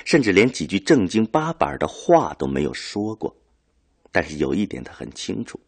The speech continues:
所谓的婚姻把他和这个人拴在一条绳索上，而解除这条绳索要通过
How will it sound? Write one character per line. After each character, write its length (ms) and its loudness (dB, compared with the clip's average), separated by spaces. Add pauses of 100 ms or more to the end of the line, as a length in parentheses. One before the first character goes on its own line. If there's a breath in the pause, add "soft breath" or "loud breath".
(540 loud breath)
所 220 6
谓 120 10
的 100 6
婚 400 6
姻 240 2 (280 loud breath)
把 100 4
他 160 0
和 140 0
这 200 2
个 120 -4
人 240 -6
拴 360 -2
在 120 -6
一 240 -6
条 200 -12
绳 480 -6
索 240 -10
上， 160 -6 (680)
而 140 4
解 260 2
除 160 -4
这 100 0
条 220 -4
绳 380 -4
索 360 -6 (280 loud breath)
要 100 0
通 180 -6
过 140 -2